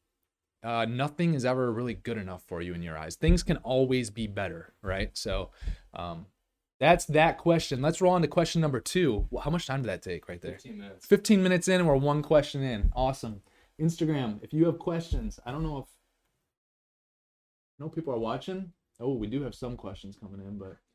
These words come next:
Speaker 1: uh, Eddie, Zach, Mark, Griffin, anyone else that's watching live? Do we know how many people we have watching live right now?
Speaker 2: Uh,
Speaker 1: Like
Speaker 2: yeah.
Speaker 1: one? My mom's probably
Speaker 2: Fifteen.
Speaker 1: watching. Fifteen? Okay, cool. My mom and dad, my sister, that's three. My grandpa and grandma are probably on. That's four or five.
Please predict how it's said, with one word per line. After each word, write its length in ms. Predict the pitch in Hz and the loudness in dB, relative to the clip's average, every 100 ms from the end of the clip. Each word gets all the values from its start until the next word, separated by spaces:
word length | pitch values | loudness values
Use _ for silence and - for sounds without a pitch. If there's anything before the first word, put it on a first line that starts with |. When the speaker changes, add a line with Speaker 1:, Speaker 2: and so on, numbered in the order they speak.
| _ _ _ 131 | _ _ _ 2
Speaker 1:
uh, 340 | 135 131 123 - _ - - - - | 4 4 2 -6 _ -6 -6 -14 -2
Eddie, 360 | 147 175 196 185 | 2 4 4 2
Zach, 480 | 127 165 175 175 165 | 4 6 6 4 0
Mark, 500 | 156 170 175 175 - | 2 2 0 -4 -2
Griffin, 460 | 156 170 185 175 | -2 0 -2 -2
anyone 240 | 139 175 170 | 0 2 2
else 140 | 170 | 0
that's 140 | 151 | 0
watching 280 | 156 156 147 | 2 2 0
live? 240 | 131 143 135 | 0 0 -2
Do 60 | |
we 60 | 131 | -4
know 80 | 143 | -4
how 80 | 147 | -4
many 140 | 110 | -4
people 340 | - 131 139 | -6 -8 -4
we 100 | 147 | -2
have 80 | 156 | 0
watching 280 | 156 156 160 | 0 -2 -4
live 200 | 156 156 | -4 -4
right 140 | 156 | -6
now? 260 | 156 165 165 _ _ | -6 -8 -8 _ _
Speaker 2:
Uh, 140 | 92 - | -16 -10
Speaker 1:
Like 160 | 101 | -10
Speaker 2:
yeah. 80 | 98 | -10
Speaker 1:
one? 340 | 98 110 135 131 | -6 -6 -6 -8
My 80 | 101 | -8
mom's 320 | 104 110 120 | -4 -4 -4
probably 260 | - 90 90 | -6 -8 -6
Speaker 2:
Fifteen. 100 | 87 | -6
Speaker 1:
watching. 300 | 85 92 - - - - | -8 -6 -8 -8 -14 -6
Fifteen? 440 | 147 - 233 - 110 | -6 -4 -6 -6 -12
Okay, 220 | 139 107 - | -14 -14 -10
cool. 260 | 147 - _ _ | -12 -12 _ _
My 60 | 107 | -8
mom 160 | 117 | -6
and 80 | 110 | -2
dad, 200 | 110 104 | -2 -2
my 80 | 98 | -6
sister, 600 | - 131 - 98 101 101 _ - - _ | -6 -6 -4 -6 -8 -10 _ -20 -20 _
that's 180 | 110 110 | -8 -6
three. 240 | - 123 113 | -4 -2 -2
My 120 | 107 | -4
grandpa 280 | 117 120 117 | -6 -6 -6
and 100 | 107 | -4
grandma 220 | 113 110 | -4 -4
are 40 | |
probably 200 | 107 107 | -6 -6
on. 140 | 104 104 | -4 -6
That's 120 | 110 | -8
four 220 | - 104 | -10 -10
or 60 | 101 | -10
five. 320 | - 120 | -4 -4